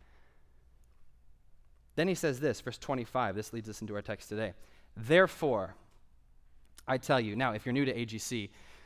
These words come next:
we love to ask this question. Whenever we see the word "therefore" in the Bible, we always ask, class, "What is therefore?" Therefore. Nice. Oh, good. You guys are getting it. Um, "Therefore," what is "therefore, therefore"? So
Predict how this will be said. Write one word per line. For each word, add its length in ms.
we 140
love 220
to 80
ask 160
this 120
question. 380
Whenever 280
we 80
see 140
the 100
word 140
"therefore" 380
in 40
the 80
Bible, 540
we 180
always 260
ask, 280
class, 460
"What 220
is 200
therefore?" 640
Therefore. 680
Nice. 520
Oh, 100
good. 300
You 80
guys 60
are 120
getting 200
it. 100
Um, 340
"Therefore," 340
what 160
is 120
"therefore, 280
therefore"? 380
So 260